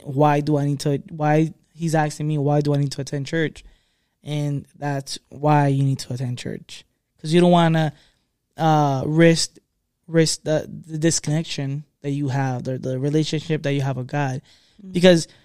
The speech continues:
Speaker 1: the relationship where you have with God or Jesus, it's not just a transactional relationship where
Speaker 2: Yeah.
Speaker 1: I accept you, you give me,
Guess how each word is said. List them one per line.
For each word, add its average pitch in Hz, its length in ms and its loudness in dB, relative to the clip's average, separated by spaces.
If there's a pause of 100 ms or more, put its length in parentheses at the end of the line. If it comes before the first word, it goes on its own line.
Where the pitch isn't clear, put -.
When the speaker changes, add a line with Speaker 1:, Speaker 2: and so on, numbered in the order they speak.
(760)
Speaker 1:
the 185 140 6
relationship 190 520 8
where 180 140 4
you 175 160 4
have 170 240 4
with 160 260 0
God 160 520 8
or 147 140 4
Jesus, 147 760 0
it's 156 280 -2
not 165 520 4 (120)
just 156 400 0
a 151 140 0
transactional 143 1040 -2 (500)
relationship 143 680 0 (160)
where 147 400 4
Speaker 2:
Yeah. 175 300 -4 (680)
Speaker 1:
I 165 220 4
accept 165 520 2
you, 175 300 4
you 160 160 -2
give 160 220 6
me, 156 320 4